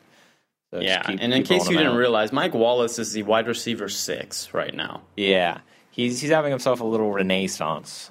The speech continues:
Speaker 1: So
Speaker 2: A renaissance. I mean, let's, uh, the top six wide receivers, Benjamin, Snead, Diggs, Fitzgerald, Cooks, Mike Wallace. Boom!
Speaker 1: Man, that is, like, the last thing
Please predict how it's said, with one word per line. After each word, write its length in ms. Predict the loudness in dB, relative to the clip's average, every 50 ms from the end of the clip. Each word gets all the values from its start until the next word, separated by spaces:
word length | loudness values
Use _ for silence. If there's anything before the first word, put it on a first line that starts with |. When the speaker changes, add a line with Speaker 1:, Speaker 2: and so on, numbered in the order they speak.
| -20 -18
Speaker 1:
So 540 | -14 -8 -2 0 0 2 2 0 0 -2 0
Speaker 2:
A 120 | 0 0
renaissance. 840 | 2 4 4 4 4 4 4 4 2 2 0 0 0 0 0 0 0
I 120 | 0 2 2
mean, 180 | 2 2 2
let's, 220 | 0 0 0 2 2
uh, 200 | 2 2 2 -2 0
the 140 | 0 0 0
top 280 | 2 2 2 2 2 0
six 280 | -2 -2 -2 0 2
wide 160 | 2 2 2
receivers, 460 | 2 0 0 0 0 2 0 0 -2 0
Benjamin, 540 | 0 0 2 2 2 2 2 2 2 0
Snead, 600 | 0 -2 -2 0 0 2 2 0 0 -4 -10 -2
Diggs, 400 | 2 2 4 4 2 0 -4 -10
Fitzgerald, 800 | -10 -4 -6 -4 -4 -2 0 2 4 4 4 4 2 0 -4 -10 -20 _ -20 _ _ _
Cooks, 460 | 0 0 0 0 0 -4 -8 -8 -10 -14 _ _ -4
Mike 320 | 2 4 4 4 4 2 0
Wallace. 400 | 2 2 2 2 2 -2 -4 -6
Boom! 440 | -2 2 2 4 4 2 0 -2 -2 0
Speaker 1:
Man, 220 | 0 2 2 4
that 180 | 4 4 4 4
is, 200 | 2 0 2 2
like, 360 | 2 2 2 0 -2 -4 -14 _ _ _ _ _ _ _ _ _ _ -18 _ 0
the 100 | 0 2
last 340 | 4 4 4 2 2 0 -2
thing 400 | 0 0 0 -2 -4 -6 -10 -14